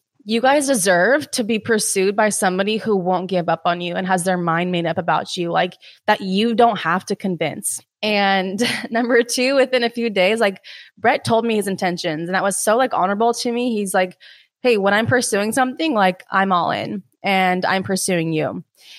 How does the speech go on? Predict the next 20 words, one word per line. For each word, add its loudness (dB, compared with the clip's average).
And 0
he 2
wanted 2
to 0
clearly 2
to 0
express 0
to -6
me, 0
like, 0
who 0
he -2
was, 4
and -4
he -6
was 0
very 0
confident 0
in -2
that. 0